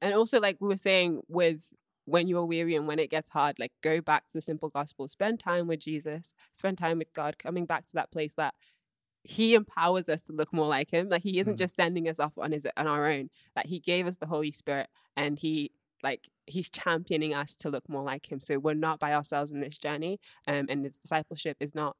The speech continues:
Speaker 1: something that we're doing solo, that we have, um, we have heaven behind us and that God wants us to do
Speaker 2: Yeah.
Speaker 1: well. So spending time with him and feeling the weight of his love and mercy for us, um, before we even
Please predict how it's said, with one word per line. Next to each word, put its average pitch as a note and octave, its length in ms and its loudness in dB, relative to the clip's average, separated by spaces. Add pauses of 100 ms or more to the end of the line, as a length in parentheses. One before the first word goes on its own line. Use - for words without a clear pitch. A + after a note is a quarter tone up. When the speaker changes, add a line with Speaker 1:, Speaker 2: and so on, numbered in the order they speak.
Speaker 1:
something D3+ 200 -2
that D3 140 -2
we're D3 120 0
doing D3+ 300 -2
solo, C#3+ 460 -2
that - 260 -4
we D3 200 -4 (120)
have, C#3+ 340 0 (400)
um, C#3+ 460 -4 (260)
we F3+ 100 0
have F#3 240 6
heaven D#3+ 400 2
behind C#3+ 400 -2
us G#3+ 280 0
and D3+ 200 0
that C#3 160 -2
God D3+ 220 2
wants D3 340 0
us C#3+ 120 -6
to D3+ 120 -2
do C#3+ 120 -4
Speaker 2:
Yeah. C3+ 80 -2
Speaker 1:
well. C#3 200 -2
So C#3+ 240 -2
spending E3+ 400 0
time D3 240 0
with D3 140 -2
him C#3 180 -2 (280)
and C#3 300 0 (160)
feeling D#3 400 -2
the C#3+ 100 2
weight C#3+ 340 0
of - 100 -8
his C#3+ 240 -6
love C#3+ 260 0
and C#3 180 -6
mercy C3+ 420 -6
for - 180 -12
us, - 260 -14 (400)
um, C#3 180 -4
before D3 360 -2
we C#3+ 80 -4
even C#3+ 460 -6